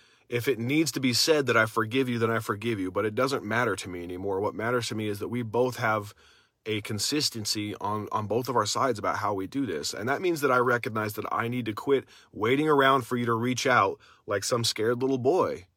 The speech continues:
I need to quit waiting around for you to say, 'Hey, can, can we talk, son?'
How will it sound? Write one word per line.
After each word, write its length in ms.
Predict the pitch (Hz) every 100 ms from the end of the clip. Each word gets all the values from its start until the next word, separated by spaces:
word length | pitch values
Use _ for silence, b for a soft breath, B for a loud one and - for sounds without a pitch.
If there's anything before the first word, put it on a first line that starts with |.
| _ _ _ _ _ _ _ _ _ _ b b
I 120 | 110
need 300 | 127 131 127
to 80 | 123
quit 340 | 113 160 151 b b -
waiting 400 | 104 143 170 165
around 400 | 135 147 151 117
for 140 | 127
you 120 | 123
to 80 | 120
say, 280 | - 120 110
'Hey, 380 | 110 139 117 107 _ _ _ _ _ _ -
can, 260 | 131 127 - _ _ _ _ _ _ _ _
can 220 | - 127
we 120 | 147 190
talk, 320 | 143 139 -
son?' 360 | 190 190 185